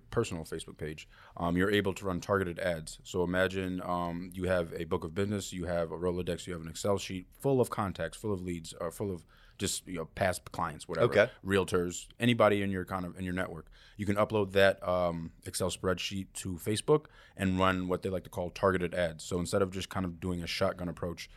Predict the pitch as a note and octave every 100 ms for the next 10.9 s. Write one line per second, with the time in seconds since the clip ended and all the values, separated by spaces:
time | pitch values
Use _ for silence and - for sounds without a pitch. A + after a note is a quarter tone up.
0 | - - F#2 F2 F2+ F2 - F#2+ E2 F#2
1 | F#2 E2+ E2+ G#2 A2 E2+ E2 E2 E2 E2
2 | E2+ F#2 F2 F2+ F#2 - F2 F2 D#2 E2+
3 | D#2+ G2+ F#2+ F2+ D#2+ - - _ D#2+ E2+
4 | F2 F#2 D#2+ G2+ F2 F#2 F#2 F2 - E2
5 | - G#2+ - F2+ - E2+ E2 - - G2
6 | F2+ F2+ E2 E2 E2 D#2+ - - F#2+ F2+
7 | E2 D#2+ - F#2 F2 D#2+ F2 F2 E2+ D#2+
8 | - - - G2 F2+ G2+ F2+ F2+ E2+ D#2+
9 | F2+ E2+ E2 F#2+ F#2 E2 E2 - E2 E2+
10 | F#2 F2+ F2 - F2+ E2 E2 F2+ D2+